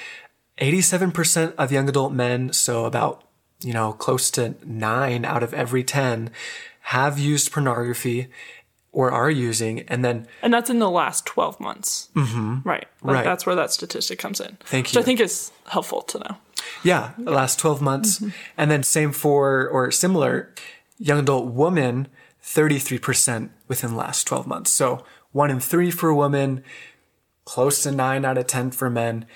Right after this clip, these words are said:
Speaker 1: It's a part of our lives today, given the hypersexualized nature of society. And while we understand that being a sexual being is healthy and wonderful, what we're trying to get to is sexual wholeness.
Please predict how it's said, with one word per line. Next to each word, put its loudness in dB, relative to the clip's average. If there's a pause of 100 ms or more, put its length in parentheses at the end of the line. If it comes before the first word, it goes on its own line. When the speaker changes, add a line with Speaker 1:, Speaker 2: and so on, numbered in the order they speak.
(340)
Speaker 1:
It's 2
a 4
part 0
of -4
our 2
lives 0
today, -2
given 0 (160)
the 0
hypersexualized -2
nature -2
of -2
society. 0 (560)
And 0
while 4
we 0 (100)
understand 2
that -2
being 0
a -2
sexual -2 (260)
being 2 (100)
is -2
healthy 0
and -4
wonderful, 2 (400)
what 2
we're 2
trying 0
to 0
get 0
to 0
is 0
sexual -2
wholeness. -2